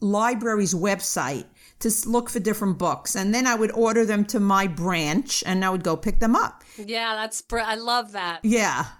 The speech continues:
Speaker 1: So one day I was looking through and I came across this book, and it was called Pigments of Your Imagination.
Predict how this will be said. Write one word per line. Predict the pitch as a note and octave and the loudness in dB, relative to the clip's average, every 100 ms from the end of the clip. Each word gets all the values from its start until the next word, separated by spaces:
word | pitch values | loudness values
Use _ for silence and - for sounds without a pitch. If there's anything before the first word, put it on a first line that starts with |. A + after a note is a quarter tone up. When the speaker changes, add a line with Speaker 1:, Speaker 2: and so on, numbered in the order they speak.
| - - - | -20 -20 -4
Speaker 1:
So | D4 C4 | 0 2
one | D4 G4+ | 2 0
day | D#4+ A#3+ A3+ B3 | 0 2 2 0
I | - A3+ | 0 0
was | A3 A3 A3+ | 0 0 0
looking | A#3+ C4 D#4 C4+ D#4 | 0 0 -2 0 -2
through | - A3 G3+ F3+ G3 C#4 - - - - | -2 0 2 4 2 2 -2 -6 -6 -2
and | G3 | 0
I | G3 | 0
came | - - B3+ | 0 4 4
across | - D4 A#3+ A3 - | 2 0 0 0 0
this | G#3+ F#3 - | 0 0 -2
book, | F3 E3 A4+ E5 - - - | -6 -4 -2 -2 -6 -20 -8
and | G#3 G#3 | -4 -2
it | G#3 - - - | -2 -6 -12 -4
was | A3 A#3 | -2 0
called | - - B3 A#3+ A#3 A#3 A3 - _ _ _ _ _ _ - | -2 0 2 4 4 2 -2 -12 _ _ _ _ _ _ -20
Pigments | - - G4+ D4 F4+ G4 F#4+ - - | -4 0 0 2 2 2 2 0 2
of | B3 G#3 | 2 4
Your | A#3 A3 | 4 4
Imagination. | A3 A3 G#3 G#3+ G#3 F#3+ F3+ - B2+ C3 D3+ - | 4 4 2 4 4 4 2 0 -2 -2 -6 -12